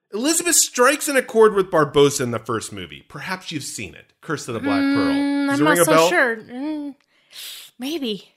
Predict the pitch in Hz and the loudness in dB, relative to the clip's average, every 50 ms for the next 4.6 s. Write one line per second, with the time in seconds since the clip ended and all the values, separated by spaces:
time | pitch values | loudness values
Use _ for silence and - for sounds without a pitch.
0 | _ _ - 233 254 254 262 247 - - 285 269 247 - - - - - - - | _ _ 2 4 6 6 4 4 2 0 0 0 0 -2 -2 -2 -2 -2 -2 0
1 | - 277 294 330 370 - - 370 370 370 320 - - - - _ - 208 214 214 | 2 4 4 4 4 2 2 4 4 2 2 2 -2 -4 -4 _ 2 2 2 0
2 | - - 214 175 196 180 143 156 160 156 151 156 156 147 135 - - 127 110 - | -2 -10 -6 -4 -4 -4 2 4 4 4 6 4 2 2 2 0 -4 -10 -8 -6
3 | - - 113 - 76 - - _ 214 240 247 - 294 - - 254 214 180 208 202 | -6 -4 -4 -6 -6 -8 -6 _ -4 -4 -2 -4 -6 -4 -4 -4 -2 2 2 2
4 | 196 185 - 190 180 156 147 143 123 104 - | 2 4 2 2 2 2 2 2 2 0 -2